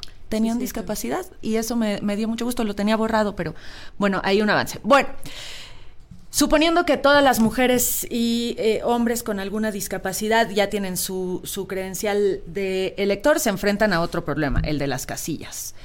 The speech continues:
Speaker 1: Eh, y antes, bueno, hasta ahora, a excepción de este último debate entre los candidatos a la jefatura de gobierno en la Ciudad de México que vimos, se enfrentan también a problemas de acceso a la información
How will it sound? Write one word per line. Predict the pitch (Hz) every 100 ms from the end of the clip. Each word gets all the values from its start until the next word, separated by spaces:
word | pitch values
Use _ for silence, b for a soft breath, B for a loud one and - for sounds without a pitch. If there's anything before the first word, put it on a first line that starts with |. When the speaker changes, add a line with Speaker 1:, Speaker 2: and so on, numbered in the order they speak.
| B B B B B B B -
Speaker 1:
Eh, | 208 208 - - 147
y | 247 185
antes, | 160 185 269 403 -
bueno, | 180 147 135
hasta | 135 139
ahora, | 160 185 254 440 -
a | 143
excepción | 156 170 - 180 185
de |
este | 185 175
último | 175 180 170
debate | 165 165 175
entre | 170 165
los | 147
candidatos | - 156 165 165 160
a |
la | 156
jefatura | 143 156 156 170
de | 165
gobierno | 151 160 160
en | 156
la |
Ciudad | 151 160
de |
México | 160 147 156
que | 165
vimos, | 180 180 247 B B B -
se | 196
enfrentan | 202 220 247
también | 240 202 240 285
a |
problemas | - 175 202 233
de | 208
acceso | - 202
a | 226
la |
información | 185 - 196 170 269 370 330